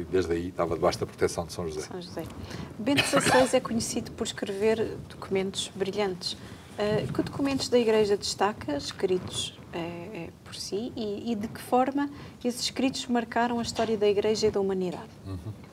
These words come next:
Speaker 1: Bem, é, é muito difícil fazer essa escolha, né? Eu, eu tenho um livro que é o catálogo de, de uma exposição que foi feita quando o Papa Bento dezasseis visitou a, a, a Alemanha,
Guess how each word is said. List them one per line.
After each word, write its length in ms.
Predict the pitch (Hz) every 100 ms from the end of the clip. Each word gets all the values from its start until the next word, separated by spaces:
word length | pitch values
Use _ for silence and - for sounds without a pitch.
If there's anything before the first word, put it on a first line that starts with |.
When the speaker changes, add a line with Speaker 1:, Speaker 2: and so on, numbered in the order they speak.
| - - - - - -
Speaker 1:
Bem, 120 | 123 -
é, 220 | 135 131
é 20 |
muito 180 | 151 165
difícil 380 | 156 - 98 -
fazer 200 | - -
essa 180 | 80 -
escolha, 320 | - - - - -
né? 160 | 80 90
Eu, 220 | 104 95 - - - -
eu 120 | 107
tenho 240 | 98 123 117
um 60 |
livro 220 | 110 113 107
que 80 |
é 40 | 110
o 40 |
catálogo 760 | - - - 120 107 98 110 113 - 113 104 90 90
de, 540 | - 104 80 101 92 101
de 60 | 98
uma 120 | 107
exposição 480 | 95 - 101 - 127
que 80 | -
foi 140 | 110
feita 340 | - 117 110 101
quando 280 | 95 90
o 40 | 82 -
Papa 280 | 104 104 107
Bento 260 | 90 104 101
dezasseis 360 | 98 - 98
visitou 420 | 85 92 98 98 - - 87 82 - -
a, 40 |
a, 40 | 87
a 440 | 85 - - -
Alemanha, 440 | 78 87 92 104